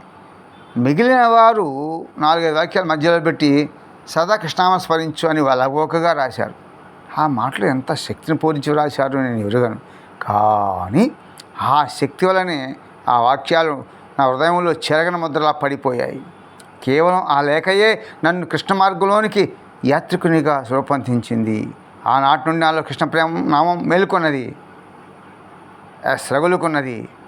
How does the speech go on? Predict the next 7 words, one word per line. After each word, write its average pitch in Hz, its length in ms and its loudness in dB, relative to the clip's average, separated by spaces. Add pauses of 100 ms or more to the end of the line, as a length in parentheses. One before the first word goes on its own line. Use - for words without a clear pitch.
(380)
కృష్ణామస్మరణ 165 760 0
రహస్యంగా 156 400 0
ప్రారంభించాను. 131 560 -4
ఇదే 127 300 -2 (320)
కుసుమహరనాథ్కు 131 880 0 (420)
ఉపదేశం. 143 680 -2
ఏది? 131 540 0